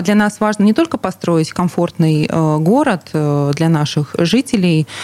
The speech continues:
но и полностью обеспечить его инфраструктурой,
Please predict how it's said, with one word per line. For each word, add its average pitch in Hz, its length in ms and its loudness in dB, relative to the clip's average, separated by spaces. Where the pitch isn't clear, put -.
но 214 80 4
и 214 80 4
полностью 226 480 2
обеспечить 185 680 -2
его 175 340 4
инфраструктурой, 185 920 0